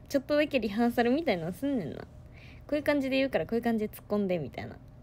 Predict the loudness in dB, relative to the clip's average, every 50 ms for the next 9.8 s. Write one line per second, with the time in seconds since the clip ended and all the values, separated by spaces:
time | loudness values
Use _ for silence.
0 | -20 -20 -18 -18 -18 -18 -18 -14 -6 -6 -6 -4 -4 -4 -4 -6 -8 -14 -18 -20
1 | -20 -20 -20 -20 -20 -20 -20 -20 -20 -20 -20 -20 -20 -20 -20 -20 -20 -20 -20 -20
2 | -20 -12 -4 0 2 2 2 2 2 0 0 0 4 6 6 8 8 6 6 4
3 | 4 2 2 4 2 2 4 4 4 2 2 0 -4 -4 -2 -4 -4 -6 -8 -12
4 | -14 -18 -20 -20 -20 -20 -20 -20 -20 -20 -20 -20 -18 -20 -18 -18 -18 -18 -18 -18
5 | -20 -20 -20 -18 -10 -4 -4 -4 -4 -2 -2 -2 6 8 10 10 10 8 8 6
6 | 4 0 -4 -10 -4 6 8 8 8 8 6 4 2 0 0 0 0 -2 -2 -2
7 | -4 -4 -4 -6 -10 -12 -18 -20 -20 -20 -20 -20 -20 -20 -20 -20 -20 -8 -6 2
8 | 2 4 4 4 0 -2 -4 -8 -10 -14 -12 -12 -4 2 6 6 6 6 6 -2
9 | -2 -12 -8 0 2 2 4 4 2 2 2 0 0 -2 0